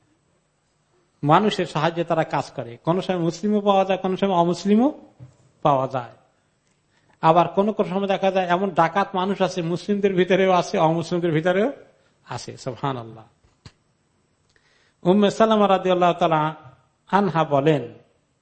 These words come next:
পরে তিনি বলতেন, "ওয়াল্লাহি মা আ'লামু আহলা বাইতিন ফিল ইসলামি আসাবাহুম মা আসাবা আলা আবি সালামা।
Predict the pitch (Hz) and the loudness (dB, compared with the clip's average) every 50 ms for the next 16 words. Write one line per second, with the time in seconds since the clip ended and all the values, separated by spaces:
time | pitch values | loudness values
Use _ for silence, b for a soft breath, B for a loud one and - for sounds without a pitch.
0 | _ _ _ _ - 165 151 151 143 160 160 165 156 139 147 139 131 - 165 160 | _ _ _ _ -2 -2 -2 -2 -2 -4 -6 -6 -4 -4 -6 -6 -6 -6 -6 -6
1 | 143 120 117 117 - _ _ _ _ _ _ _ _ _ _ _ - 147 151 170 | -6 -6 -10 -18 -20 _ _ _ _ _ _ _ _ _ _ _ 0 2 2 4
2 | 190 196 202 202 180 175 180 180 190 208 214 208 196 214 214 208 202 202 202 196 | 4 4 4 4 4 2 0 2 2 2 2 4 4 4 2 4 2 2 0 0
3 | 190 185 190 185 165 175 175 175 175 208 220 220 214 - - 208 196 190 202 196 | 0 -2 -2 0 0 0 0 0 2 2 0 0 0 -2 -2 -2 -2 0 -2 -4
4 | 185 190 185 - - 196 196 190 190 185 185 185 185 185 165 - - 190 190 185 | -4 -4 -8 -8 -4 -2 0 0 0 0 -2 -2 -2 -2 -2 0 0 0 2 2
5 | 185 185 156 175 180 180 180 180 175 180 - - 180 170 175 170 175 180 175 170 | 2 0 0 0 -2 -2 0 0 -2 -2 0 0 0 2 0 2 2 2 2 2
6 | 175 170 165 156 160 165 156 - 190 185 170 147 131 113 | 2 0 0 0 -2 -2 -2 0 0 0 0 -2 -4 -6